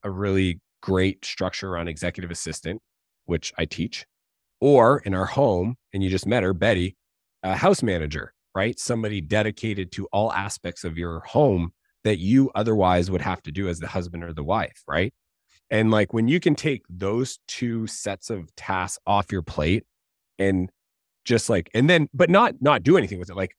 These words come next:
I'm incredibly structured. I, I wake up very early, I execute, but in my perfect week that I designed, I have the date nights,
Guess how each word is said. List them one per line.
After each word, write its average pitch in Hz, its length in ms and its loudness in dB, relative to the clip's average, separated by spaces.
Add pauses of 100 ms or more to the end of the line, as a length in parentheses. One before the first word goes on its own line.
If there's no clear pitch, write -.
(200)
I'm 156 200 4
incredibly 120 680 -2
structured. - 540 -6 (140)
I, 107 320 4 (100)
I 107 120 0
wake 95 280 -2
up 135 180 0 (120)
very 107 280 0
early, 98 380 -2
I 85 180 -4
execute, 104 600 -8 (400)
but 110 200 0 (140)
in 123 140 2
my 117 240 4 (100)
perfect - 400 -4
week 120 360 0
that 82 120 -4
I 85 120 0
designed, 90 680 0
I 87 120 0
have 95 440 0 (420)
the 90 120 -4
date 90 280 2
nights, 87 380 0